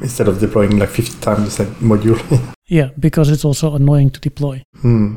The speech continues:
Speaker 1: And then to update and version and, uh, be sure that there's the latest version. So, so many problems you could resolve by having a centralized repository, um, with versioning, obviously, but yeah.
Speaker 2: Yeah. One other one that has bitten me in the past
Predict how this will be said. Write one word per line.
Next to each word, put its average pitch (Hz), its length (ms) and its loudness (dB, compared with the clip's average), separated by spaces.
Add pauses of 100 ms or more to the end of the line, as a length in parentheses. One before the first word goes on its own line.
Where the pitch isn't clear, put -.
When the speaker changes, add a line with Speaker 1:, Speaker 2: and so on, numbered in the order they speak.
(160)
Speaker 1:
And 120 160 2
then 117 160 2
to 117 180 2
update 110 400 2
and 107 180 0
version 107 600 0
and, 101 580 -4
uh, 104 140 2
be 95 180 -2
sure 113 160 0
that 104 120 2
there's 98 180 -6
the 95 80 -2
latest 95 260 -2
version. 98 460 0
So, 98 280 0 (360)
so 156 320 0
many 123 220 2
problems 107 360 0
you 101 80 -4
could 107 140 -4
resolve 98 500 0
by 98 140 0
having 95 240 -2
a 95 40 -2
centralized 95 520 -2
repository, 98 640 0 (240)
um, 101 360 -2
with 104 240 0
versioning, 101 380 -2
obviously, 104 340 0
but 123 160 -2 (120)
yeah. 120 180 -4 (160)
Speaker 2:
Yeah. 147 200 4 (360)
One 160 380 2
other 170 180 4
one 160 300 4
that 147 340 0 (320)
has - 340 -6 (360)
bitten 165 260 2
me 160 120 6
in 151 100 6
the 151 80 2
past 180 520 0